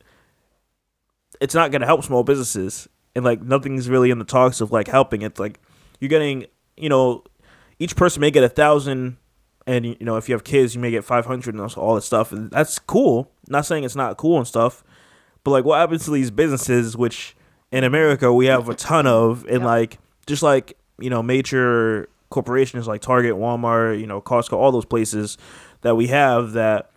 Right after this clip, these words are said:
Speaker 1: um, that are k-, making a killing, and other things that aren't, like the airlines. <laughs>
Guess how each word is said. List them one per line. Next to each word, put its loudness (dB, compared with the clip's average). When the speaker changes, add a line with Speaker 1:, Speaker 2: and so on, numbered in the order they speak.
Speaker 1:
um, -6
that -8
are -6
k-, -12
making 2
a 0
killing, 2
and -10
other 0
things -4
that 2
aren't, 2
like -4
the -4
airlines. 0
<laughs> -20